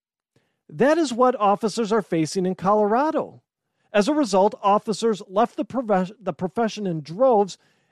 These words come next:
and very few are entering. The ones that are left now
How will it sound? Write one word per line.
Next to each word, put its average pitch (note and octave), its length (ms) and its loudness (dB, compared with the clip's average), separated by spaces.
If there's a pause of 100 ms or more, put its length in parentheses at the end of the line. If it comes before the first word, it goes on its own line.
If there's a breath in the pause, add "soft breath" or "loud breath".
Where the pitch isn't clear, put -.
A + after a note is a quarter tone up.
and G3 160 -2
very C4 440 0 (120)
few A3+ 320 -2
are F#3+ 240 2
entering. F#3 640 -8 (1800)
The G3 80 2
ones B3+ 320 2
that A#3 160 2
are F3+ 120 2
left G#3 320 0
now D3 480 -4